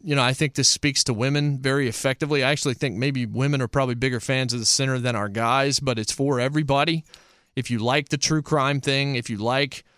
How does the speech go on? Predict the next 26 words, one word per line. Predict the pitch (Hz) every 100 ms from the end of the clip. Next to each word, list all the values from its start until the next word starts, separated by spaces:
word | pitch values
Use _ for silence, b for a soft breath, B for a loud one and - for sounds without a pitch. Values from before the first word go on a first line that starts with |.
| _ _ _ -
getting | 143 139
into | 131 -
the | 139
psyche | - 151 139 143 135
of | 120
a |
criminal, | - 143 139 135 127 123 _ _
if | 135 -
you're | 123 104
not | 107 120 139 156 147 - -
squeamish | - - 143 151 156 151 - - -
by, | 139 123 123 117 113 - _ _ _ _ _ _ _ _ _ _ _ _ _
it's | 139 170
pretty, | - 247 240 208 165 _ -
it's | 170 -
pretty | 240 214
gruesome | 147 156 190 - 196
at | 190
times. | - 170 175 175 170 - -
And | - 139
one | 180
of | 220
the | 170
intriguing | 147 - 160 147 127
things | 147 143 127
is | 135 131 123